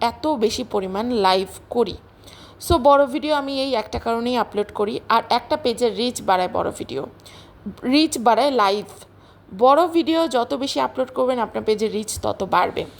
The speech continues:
কারণ বড় ভিডিওর মাধ্যমেই কিন্তু আমাদের পরিচিতিগুলো হয়। একটা ছোট রিল ভিডিওতে আপনি কিন্তু নিজেকে প্রমাণ করতে পারবেন না,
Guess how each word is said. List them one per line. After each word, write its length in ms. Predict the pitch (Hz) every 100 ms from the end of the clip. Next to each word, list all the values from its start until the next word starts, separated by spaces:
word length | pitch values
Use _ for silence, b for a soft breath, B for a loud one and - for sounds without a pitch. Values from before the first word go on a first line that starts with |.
| B B -
কারণ 200 | 285 285
বড় 240 | 277 311
ভিডিওর 320 | 294 294 320 311
মাধ্যমেই 440 | 262 220 277 285
কিন্তু 280 | 285 247 262
আমাদের 300 | 233 220 269
পরিচিতিগুলো 720 | 262 220 220 226 226 220 349
হয়। 400 | - - 262 214 - B B B B -
একটা 280 | 311 - 392
ছোট 240 | 392 392
রিল 340 | 330 302 330
ভিডিওতে 580 | 320 302 277 247 247 247 -
আপনি 320 | 233 240 254
কিন্তু 300 | 254 226 311
নিজেকে 360 | 277 233 214 269
প্রমাণ 420 | - 302 294 269
করতে 260 | 202 190 285
পারবেন 320 | - 123 117
না, 140 | -